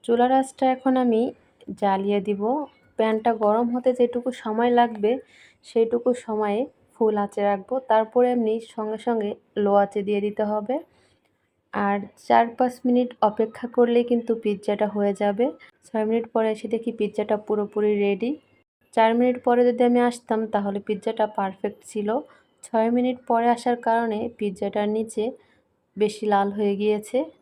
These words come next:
আর একটু পরে আসলে পিৎজাটাই পুড়ে যেত। তো এখন আমি নামিয়ে নিচ্ছি। দেখতে কিন্তু মাশাআল্লাহ খুব সুন্দর হয়েছে।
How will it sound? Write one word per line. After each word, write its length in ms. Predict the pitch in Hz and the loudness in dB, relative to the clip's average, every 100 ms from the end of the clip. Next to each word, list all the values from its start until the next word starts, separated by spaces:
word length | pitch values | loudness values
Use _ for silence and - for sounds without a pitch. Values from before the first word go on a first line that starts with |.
| _ _ _ | _ _ _
আর 100 | - 226 | -4 -4
একটু 200 | 226 247 - | -4 -6 0
পরে 200 | 214 220 | 2 2
আসলে 240 | 226 240 233 | 0 -4 -4
পিৎজাটাই 460 | 220 190 214 226 226 | -6 -4 -2 -2 -4
পুড়ে 220 | 226 208 202 | -2 -4 -2
যেত। 240 | 202 214 240 285 _ _ _ _ _ _ _ _ - | -4 -4 -4 -6 _ _ _ _ _ _ _ _ -4
তো 40 | 208 | -2
এখন 240 | 196 208 208 | 0 -2 -2
আমি 180 | 202 208 | 0 0
নামিয়ে 380 | 202 202 208 | 0 0 0
নিচ্ছি। 440 | 208 208 - - 254 302 _ _ _ _ _ _ - | 0 -2 -8 -8 -8 -8 _ _ _ _ _ _ -14
দেখতে 340 | 196 202 - 226 | -8 -8 -8 -6
কিন্তু 260 | 247 247 233 | -6 -6 -6
মাশাআল্লাহ 580 | 202 - 214 214 208 240 _ | -8 -10 -10 -8 -8 -10 _
খুব 180 | - 196 | -16 -14
সুন্দর 380 | - 208 196 202 | -10 -8 -6 -8
হয়েছে। 400 | 202 202 196 - | -8 -8 -10 -8